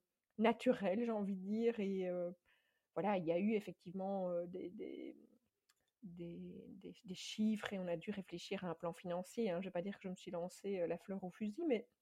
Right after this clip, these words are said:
Euh, mais, mais tout s'est fait de manière assez fluide et naturelle, euh.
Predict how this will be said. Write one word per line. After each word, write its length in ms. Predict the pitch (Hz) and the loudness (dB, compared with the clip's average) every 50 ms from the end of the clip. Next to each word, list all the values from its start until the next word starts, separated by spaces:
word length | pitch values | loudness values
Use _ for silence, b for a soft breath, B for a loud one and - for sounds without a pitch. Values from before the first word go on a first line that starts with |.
| _ _ _ _ _ _ _ _ _ _ _ _ _ _ - - - - | _ _ _ _ _ _ _ _ _ _ _ _ _ _ -10 -8 -2 2
Euh, 380 | 202 196 196 190 190 190 190 190 - - | 4 4 6 6 4 4 2 0 -2 2
mais, 220 | 202 226 226 226 | 8 12 12 12
mais 120 | 233 247 - | 12 10 6
tout 140 | - 339 | 6 6
s'est 120 | 311 330 302 | 6 6 6
fait 140 | 302 294 262 | 8 8 8
de 40 | |
manière 260 | 269 247 247 254 254 269 | 8 10 10 10 10 10
assez 260 | 277 269 - 269 269 | 8 6 6 4 4
fluide 380 | - - - - 269 285 285 | 2 0 0 2 4 4 6
et 60 | 277 247 | 6 6
naturelle, 560 | 226 233 233 240 214 214 220 226 254 254 226 | 6 6 6 4 2 4 6 6 6 6 6
euh. 340 | 208 196 190 185 185 180 185 | 4 4 4 4 4 4 2